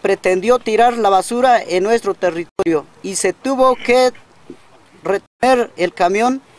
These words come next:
de basura y sancionar con el cobro de ciento doce mil pesos a los que perdieron, a los que permitieron. Las comunidades de San Isidro, Pinavetal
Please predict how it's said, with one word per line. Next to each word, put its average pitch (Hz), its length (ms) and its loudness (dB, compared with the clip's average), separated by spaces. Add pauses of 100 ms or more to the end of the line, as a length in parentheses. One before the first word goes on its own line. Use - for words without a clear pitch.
(580)
de 175 160 -6
basura 240 460 2
y 220 80 -4
sancionar 196 680 0
con 175 180 -2
el 170 120 -4
cobro 226 380 2
de 165 200 -4
ciento 208 480 -4
doce 170 240 -4
mil 208 180 -6
pesos 233 440 0 (380)
a 180 140 2
los 170 220 -2
que - 120 -8
perdieron, 160 720 -2 (1600)
a 190 120 0
los 196 200 -2
que 185 120 -4
permitieron. 175 720 -2 (880)
Las 214 220 0
comunidades 226 600 0
de 202 120 2
San 196 200 -2
Isidro, 240 560 0 (840)
Pinavetal 185 720 0